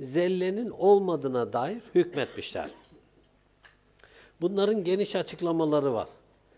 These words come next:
Bu son dönem, bu, e, yüz elli iki yüz yıldan beri Hazreti Peygamber sallallahu aleyhi ve sellem Hazretleri'nin üzerinde biraz masumane olanlar, zelli olduğunu söylüyor.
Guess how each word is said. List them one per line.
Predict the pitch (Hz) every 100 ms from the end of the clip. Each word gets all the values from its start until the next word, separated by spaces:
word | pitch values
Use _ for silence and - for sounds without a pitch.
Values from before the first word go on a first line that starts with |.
| _ - _
Bu | 170 185
son | - - 220 226
dönem, | 202 165 147 127 120
bu, | 139 160 160 123 - - -
e, | 135 139 135
yüz | 135 127 160 147
elli | 180 180 185
iki | 151 - 208
yüz | 214 165 143
yıldan | 143 127 131 127
beri | 139 180 262 - - _ -
Hazreti | 147 160 214 214
Peygamber | 156 175 170 185 170 147
sallallahu | - 151 147 160 185
aleyhi | 156 139
ve | 135
sellem | 156 160 175
Hazretleri'nin | 165 123 123 - 117 113
üzerinde | 139 127 143 117 113 139 - - - _ -
biraz | 208 240 220
masumane | 160 160 151 - 165 156 156 160
olanlar, | 147 131 120 110 104
zelli | 92 98 143 131 139
olduğunu | 190 220 180 151 120
söylüyor. | - 110 98 127 233